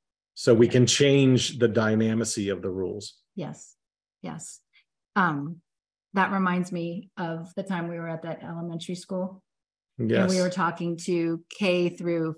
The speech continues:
Speaker 2: and I won't take long, I promise, K through fourth graders. And we were talking to them about thinking, and we asked them what thinking was. And they said, "Oh,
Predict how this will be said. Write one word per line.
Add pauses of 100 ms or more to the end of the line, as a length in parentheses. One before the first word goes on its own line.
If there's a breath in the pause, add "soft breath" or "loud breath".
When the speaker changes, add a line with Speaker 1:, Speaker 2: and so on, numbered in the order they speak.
Speaker 2:
and (100)
I
won't
take
long,
I
promise,
K
through
fourth
graders. (560)
And
we
were
talking
to
them
about
thinking,
and
we
asked
them
what
thinking
was. (420)
And
they
said,
"Oh,